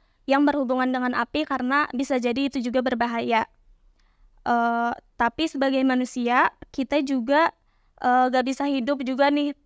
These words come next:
tanpa api gitu ya, Teh. Eh, karena kan api itu tadi sempat dibahas juga sebagai, eh, salah satu bahan bakar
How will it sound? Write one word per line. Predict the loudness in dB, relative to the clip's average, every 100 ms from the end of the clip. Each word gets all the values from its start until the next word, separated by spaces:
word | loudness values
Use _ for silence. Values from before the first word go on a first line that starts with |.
| -2
tanpa | 0 2 0 -2
api | -4 -8 -8 -6
gitu | -4 -2
ya, | -2
Teh. | 0 -2 -2 _ _ _ _ _
Eh, | -4 0 0
karena | 0 0 2 0
kan | 0 0
api | 0 0 -6
itu | -2 0 2 0 -8 _ 0
tadi | 2 2
sempat | 0 0 2 4 4 2 -2 -6
dibahas | -4 -2 0 0 -2 -4
juga | -6 -2 0 -2 _ _ _ _
sebagai, | -2 0 0 2 2 4 2 -2 _ _ _ _
eh, | -2 0 2 0 0 0 -2 -6 _ _ _ _ _ _ _ _
salah | 0 4 4
satu | 2 -2 0 0 0 _ _ -4
bahan | -2 0 2
bakar | 2 0 0 0 0